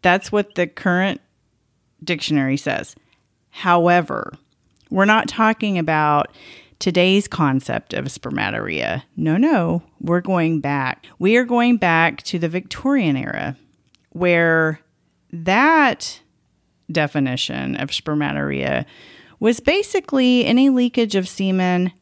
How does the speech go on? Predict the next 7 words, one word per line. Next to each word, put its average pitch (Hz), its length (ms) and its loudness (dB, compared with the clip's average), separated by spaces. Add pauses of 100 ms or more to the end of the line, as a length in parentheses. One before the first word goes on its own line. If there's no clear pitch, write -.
(140)
outside 196 600 0
of 180 140 -2
marital 170 680 -2
intercourse. - 760 -8 (880)
So 220 560 2 (220)
essentially, 165 960 0 (260)
anytime 202 1000 0